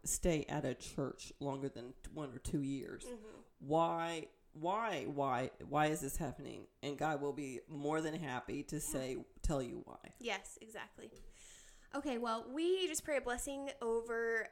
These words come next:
Speaker 2: each of you. I know this time is super crazy with everything happening, and I just speak peace over you and your families, over your job situations.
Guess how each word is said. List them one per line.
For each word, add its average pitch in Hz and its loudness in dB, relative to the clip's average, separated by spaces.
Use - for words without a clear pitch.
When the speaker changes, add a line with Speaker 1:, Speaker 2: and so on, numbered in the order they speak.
Speaker 2:
each 311 -2
of 294 -2
you. 269 0
I 247 2
know 247 -2
this 240 -2
time 233 2
is 214 -2
super - -2
crazy 254 -2
with 208 0
everything 262 0
happening, 220 -2
and 233 -6
I 240 -2
just 262 -6
speak - -12
peace 285 -6
over 226 -2
you 240 -6
and 226 -8
your 208 -8
families, 330 -2
over 247 2
your 226 -2
job 285 2
situations. 285 -2